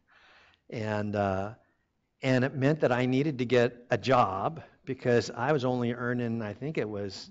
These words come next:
like, six hundred a month, was it? Something like that. I was a part-time senior high youth pastor. I, that, that, that kinda had to stop. And, uh, and besides, um, Pastor Romaine told me at, at Calvary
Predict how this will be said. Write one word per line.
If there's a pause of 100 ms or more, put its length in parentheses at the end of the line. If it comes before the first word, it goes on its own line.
(240)
like,
six
hundred
a
month,
was
it? (200)
Something
like
that.
I
was (180)
a
part-time
senior
high
youth
pastor.
I, (640)
that,
that,
that
kinda
had
to (180)
stop. (960)
And,
uh,
and
besides,
um, (720)
Pastor
Romaine
told
me
at,
at
Calvary